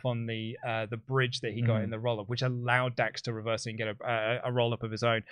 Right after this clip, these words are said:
Speaker 1: Thought it was a really, really great finish. Afterwards, House of Black attacked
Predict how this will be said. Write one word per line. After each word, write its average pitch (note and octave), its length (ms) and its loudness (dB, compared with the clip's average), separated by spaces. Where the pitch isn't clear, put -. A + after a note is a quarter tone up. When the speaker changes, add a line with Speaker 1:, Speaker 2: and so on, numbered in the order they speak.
Speaker 1:
Thought F3+ 100 12
it E3+ 40 12
was D3 100 8
a D#3 40 8
really, D#3+ 240 10
really C3+ 160 6
great A#2 280 2
finish. G#2+ 360 -6
Afterwards, F#3 480 8
House F#3 200 6
of C3+ 80 0
Black C3+ 220 4
attacked D3+ 480 4